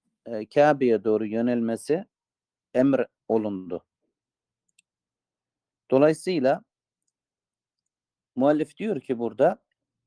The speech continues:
<clears throat> istikbalul kıbleti ma'al kudreti. Kudretin olduğu zaman kıbleye doğru yönelmen şarttır. Yani gücün olduğu zaman. Peki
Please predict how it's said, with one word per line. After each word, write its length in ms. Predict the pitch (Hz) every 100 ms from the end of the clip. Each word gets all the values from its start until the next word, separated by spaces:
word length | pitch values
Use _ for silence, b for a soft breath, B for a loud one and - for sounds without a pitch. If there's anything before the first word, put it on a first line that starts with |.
| _
<clears throat> 600 | - 131 117 _ _ _
istikbalul 880 | - - - 147 147 156 175 156 135
kıbleti 560 | - 175 170 151 - 185
ma'al 320 | 151 139 127
kudreti. 560 | - 123 104 98 - - _ _ _ b b _
Kudretin 680 | - 147 143 156 147 - -
olduğu 640 | - 135 123 139 147 139 123
zaman 480 | 113 107 135 190 - _ _ _ _
kıbleye 460 | - 139 139 143 135
doğru 240 | 127 135
yönelmen 640 | 135 123 123 117 127 180 196 _ _ _
şarttır. 680 | - - 127 104 _ _ _ _ _ _ _ _ _ _ _ _
Yani 240 | 120 123
gücün 300 | 117 120 147
olduğu 320 | 139 120 127 120
zaman. 280 | 98 87 - _ _ _ _ _ - - - _ _ - _ _ _ _ _ _ _ _ _
Peki 440 | 196 - 165 165